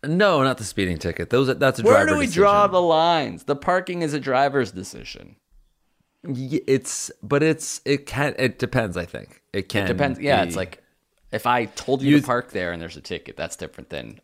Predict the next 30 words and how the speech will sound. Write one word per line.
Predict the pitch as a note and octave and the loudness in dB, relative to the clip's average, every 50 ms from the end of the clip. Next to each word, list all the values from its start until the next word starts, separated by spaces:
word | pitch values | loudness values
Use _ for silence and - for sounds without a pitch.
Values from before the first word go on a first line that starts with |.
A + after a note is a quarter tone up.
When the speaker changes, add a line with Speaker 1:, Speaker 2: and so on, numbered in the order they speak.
| _ | _
Speaker 2:
I'm | - G2+ G#2 | -6 -4 -4
not | G2 E2+ - - | -4 -6 -6 -8
paying | F#2+ F#2 F2 | -8 -6 -6
attention | - - G2 F#2 - - D2 | -6 -6 -8 -12 -12 -14 -14
at | D2 D#2 | -12 -10
all | D2 C#2 C2+ | -8 -8 -10
and | A1+ A#1+ | -10 -12
you | C2 C2+ | -16 -18
choose | - - - - - | -16 -18 -18 -18 -20
to | - | -20
park | _ - - - | _ -20 -20 -18
Speaker 1:
You | - F2 | -12 -12
Speaker 2:
there. | G#2 - | -10 -2
Speaker 1:
pay | - G#2+ G2 | 0 0 0
somebody | - G#2+ F#2+ F#2+ F#2+ F#2+ | 0 0 0 2 2 0
for | - - G2+ | 0 -2 -4
some | - - F2+ F2 | -4 -4 -6 -6
gas, | D#2+ F2+ G2 A2+ B2+ C#3+ C#3 - - | -2 -2 0 0 0 -2 -6 -8 -10
you | F#2+ F#2 | -8 -6
know, | G2 G#2 A2+ A2 | -6 -6 -6 -8
that's, | - - F2+ F2+ - - - - - - - | -6 -6 -8 -8 -8 -10 -14 -14 -16 -16 -18
that's | - C#2+ F2+ F2 F#2 F#2 - - | -12 -8 -6 -6 -6 -6 -8 -10
fine. | - G2+ F#2+ G2+ G#2+ A#2 A#2 - - | -10 -8 -6 -4 -4 -4 -6 -6 -4
If, | G#2+ G#2 - - _ - - | -6 -6 -6 -8 _ -2 0
if | C3+ C3 C#3 | 0 2 2
it | B2 | 2
were | G#2 A#2+ G#2+ G#2 | 2 4 4 4
a | G2+ | 2
parking | - - A2+ G#2 F#2 - G2 F2+ F2 | 2 -2 -4 -4 -2 -4 -4 -4 -2
lot, | F2 F#2 F#2+ G2+ A2 C3+ - - - | -2 -2 -2 -2 -2 -6 -10 -14 -18